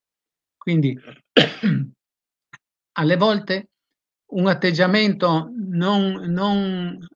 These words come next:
eh, non aderente a un modello delle pro-, alle proprie aspettative, alle volte è proprio, è irraggiungibile, non è possibile decodificarlo.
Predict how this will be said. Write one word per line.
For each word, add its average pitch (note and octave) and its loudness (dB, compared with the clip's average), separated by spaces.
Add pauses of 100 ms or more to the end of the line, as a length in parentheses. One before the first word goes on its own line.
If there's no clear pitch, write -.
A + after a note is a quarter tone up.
(840)
eh, E3 -8
non E3+ -4
aderente E3+ 2
a D3 -4
un D#3+ 0
modello C#3+ 2 (160)
delle D3 -4
pro-, D#3 -8 (180)
alle D3 -2
proprie D#3 -2
aspettative, C#3+ -4 (480)
alle G#3 2
volte A3 2
è F#3 -2
proprio, G#3 -4
è F#3 -2
irraggiungibile, E3+ -2
non E3 -2
è G3 -4
possibile E3 -4
decodificarlo. D3 -4